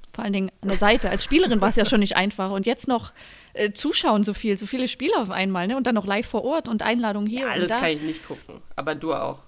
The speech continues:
Speaker 2: oder? Was,
Speaker 1: Ja.
Speaker 2: äh, wie, wie war dein Weekend?
Speaker 1: Es war schön, wir hatten frei, es war erholsam. Ähm, also Zeit optimal genutzt und jetzt geht's in die letzte Trainingswoche plus Spiel,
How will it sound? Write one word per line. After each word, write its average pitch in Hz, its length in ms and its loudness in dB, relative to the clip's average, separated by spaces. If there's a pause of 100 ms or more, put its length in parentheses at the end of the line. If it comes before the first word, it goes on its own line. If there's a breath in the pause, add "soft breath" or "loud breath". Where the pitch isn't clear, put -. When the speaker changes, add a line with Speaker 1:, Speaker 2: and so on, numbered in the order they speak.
(200)
Speaker 2:
oder? 180 280 0 (260)
Was, 185 260 -4
Speaker 1:
Ja. 156 240 -2
Speaker 2:
äh, 156 80 -10
wie, 208 180 -4
wie 254 160 0
war 269 100 4
dein 269 200 2
Weekend? 180 440 -4 (880 loud breath)
Speaker 1:
Es 254 120 -2
war 262 100 6
schön, - 160 0 (120)
wir 294 120 2
hatten 240 160 -2
frei, 247 320 -2 (120)
es - 160 -14
war 220 540 -6
erholsam. 262 540 -4 (520)
Ähm, 226 540 0
also 220 500 -2 (120)
Zeit 233 320 -2
optimal 226 380 0
genutzt 220 420 0
und 233 100 -2
jetzt 220 200 -2
geht's 240 180 -4
in 233 60 -2
die 226 80 2
letzte 220 260 -4
Trainingswoche 262 580 -2
plus 220 300 -4
Spiel, 294 320 -2